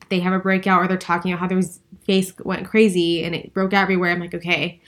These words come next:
I don't feel like I'm alone." Like, never, no one looks perfect all the time, even though you think, "Oh my God, she has the best skin." Um, you know, people all have their moments. So I think being real is definitely,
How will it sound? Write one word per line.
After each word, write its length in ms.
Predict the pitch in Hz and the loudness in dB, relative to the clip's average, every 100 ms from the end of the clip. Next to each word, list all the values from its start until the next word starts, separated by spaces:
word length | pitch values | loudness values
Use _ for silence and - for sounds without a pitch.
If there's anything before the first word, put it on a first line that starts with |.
| - - - | -20 -10 0
I 120 | 247 | 2
don't 200 | 247 233 | 2 2
feel 140 | 220 | 2
like 140 | 208 196 | 4 2
I'm 80 | 190 | 0
alone." 480 | 185 180 175 175 | 2 2 2 0
Like, 240 | 175 175 - | -2 -4 -2
never, 340 | 202 202 196 | 0 2 0
no 200 | 190 202 | 0 0
one 140 | 202 196 | 2 0
looks 180 | 185 | -2
perfect 360 | - 196 185 180 | -6 -6 -4 -4
all 120 | 160 | -6
the 80 | 175 | -6
time, 260 | 175 175 175 | -4 -2 0
even 140 | 190 | 2
though 100 | 190 | 4
you 180 | 190 196 | 4 2
think, 240 | 196 185 - | 2 0 0
"Oh 80 | |
my 100 | 180 | -2
God, 260 | 180 180 175 | 0 -2 -4
she 140 | - | -2
has 120 | 180 180 | -2 -2
the 80 | 175 | -2
best 260 | 165 160 | -4 -4
skin." 540 | - 196 170 160 170 - _ _ _ _ _ _ _ - | -4 -2 0 -2 -8 -16 _ _ _ _ _ _ _ -2
Um, 480 | 190 190 160 175 - _ _ _ _ _ | 4 4 2 -2 -12 _ _ _ _ _
you 140 | 190 190 | 0 2
know, 260 | 160 185 196 - | 0 -4 -10 -10
people 240 | 208 190 | -6 0
all 80 | 180 | 0
have 160 | 170 175 | 0 -4
their 100 | 170 | -2
moments. 420 | 165 143 135 - | -4 -4 -8 -2
So 100 | 196 | 2
I 120 | 185 | 4
think 280 | 185 190 185 | 2 0 0
being 260 | 208 196 185 | 2 2 4
real 560 | 190 180 175 165 - _ - | 2 2 0 -4 -8 _ -6
is 140 | 196 | -2
definitely, 580 | 196 175 180 180 165 - | -2 -2 -2 -2 -4 -8